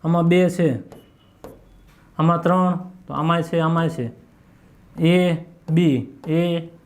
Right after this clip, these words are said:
બી, એ અને બી. સી આમાં નથી, બેમાંથી એકમાં એટલે અવયવ અવયવ આવશે નહીં.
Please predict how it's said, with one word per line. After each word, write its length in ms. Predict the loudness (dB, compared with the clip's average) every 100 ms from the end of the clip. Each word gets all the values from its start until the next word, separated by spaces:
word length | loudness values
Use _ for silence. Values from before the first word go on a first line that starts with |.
| _ -4
બી, 260 | 0 2 0 -6 -16 -4
એ 200 | 0 2
અને 240 | 2 0
બી. 240 | 2 2 0 -6 -20 -20 -20 -20 -20 -14 -2
સી 260 | 2 2
આમાં 280 | 2 2 2 0
નથી, 240 | 0 -2 -4 -12 -4
બેમાંથી 360 | 0 2 2 0
એકમાં 200 | 2 2
એટલે 100 | 2 4
અવયવ 200 | 4 4
અવયવ 180 | 4 2
આવશે 360 | 0 -2 -4 -4 -6 -16 -16 -6
નહીં. 260 | -4 -4